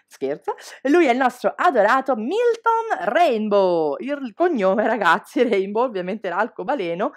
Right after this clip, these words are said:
proprio perché andremo a giocare con i colori in questa challenge, perciò mi sembrava un cognome parecchio azzeccato. Milton, perché l'ho chiamato Milton, ragazzi? Perché la prima generazione, ragazzi, è la generazione che ha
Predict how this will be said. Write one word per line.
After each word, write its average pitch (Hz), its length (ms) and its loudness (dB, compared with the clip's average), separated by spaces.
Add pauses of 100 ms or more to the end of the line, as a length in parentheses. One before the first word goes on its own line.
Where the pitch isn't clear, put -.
(200)
proprio 226 240 -4
perché 269 360 -4
andremo 196 360 0
a 196 60 -2
giocare 190 400 -4
con 165 160 -8
i - 20 -10
colori 170 360 -2
in 175 80 -12
questa 165 460 -4
challenge, 160 540 -2
perciò 175 380 -4 (240)
mi 214 100 -6
sembrava 214 380 0
un 208 100 -2
cognome 226 460 -4
parecchio 190 340 -2
azzeccato. 165 640 -8 (160)
Milton, 277 560 -4 (760)
perché 269 460 -2
l'ho 220 120 0
chiamato 196 380 -4
Milton, 170 460 -8
ragazzi? 165 640 -6
Perché 196 420 -4
la 233 160 -2
prima 440 380 -2
generazione, 185 760 -4
ragazzi, 170 580 -4
è 247 180 -2
la 190 100 0
generazione 254 880 -6
che 294 200 -6
ha 190 200 0